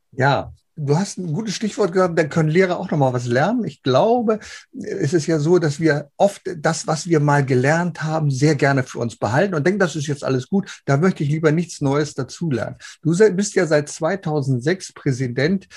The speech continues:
der Gesellschaft Memory X L. Das ist eine europäische Gesellschaft, die sich zum Ziel gesetzt hat, glaube ich, Gedächtnis und Gedächtnisleistung mehr zu propagieren, mehr sportlich zu initiieren.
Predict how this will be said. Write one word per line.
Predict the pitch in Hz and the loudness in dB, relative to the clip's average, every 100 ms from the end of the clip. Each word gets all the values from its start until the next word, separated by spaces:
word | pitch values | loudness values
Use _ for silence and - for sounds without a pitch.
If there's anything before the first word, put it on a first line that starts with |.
| - - | -20 -4
der | 139 143 | 2 2
Gesellschaft | 131 156 147 151 139 | 4 2 4 0 2
Memory | 131 151 190 160 160 175 - | 2 4 2 0 -2 -2 0
X | 156 - - - | -2 -2 -14 0
L. | 156 135 113 - - | 4 4 2 -6 -10
Das | - | -4
ist | 127 | 0
eine | 131 131 - | 2 2 2
europäische | 123 123 120 156 190 214 - 180 160 - - | 2 0 0 0 2 0 0 2 2 -4 -8
Gesellschaft, | 139 120 160 170 160 - | -2 2 2 2 -2 0
die | 156 | 0
sich | 143 147 | 0 0
zum | - 131 | -4 -8
Ziel | - 190 233 | -2 2 2
gesetzt | 156 123 135 - | 2 0 0 -2
hat, | 151 147 | -6 -4
glaube | 156 143 160 | 0 2 0
ich, | 151 - _ | -2 -8 _
Gedächtnis | - 131 131 165 180 185 143 | -4 0 2 2 2 0 0
und | 151 | 0
Gedächtnisleistung | 135 139 165 165 139 143 131 143 - 156 143 | 0 0 -2 -2 -4 -2 0 0 0 2 4
mehr | 156 | 2
zu | 151 156 | 0 -4
propagieren, | 139 151 147 131 160 165 135 | -4 -2 -2 0 0 2 4
mehr | 143 | 2
sportlich | 143 - 156 180 185 135 | 0 0 2 2 0 -8
zu | - | -4
initiieren. | 143 127 117 - 131 | -2 0 -2 -2 -2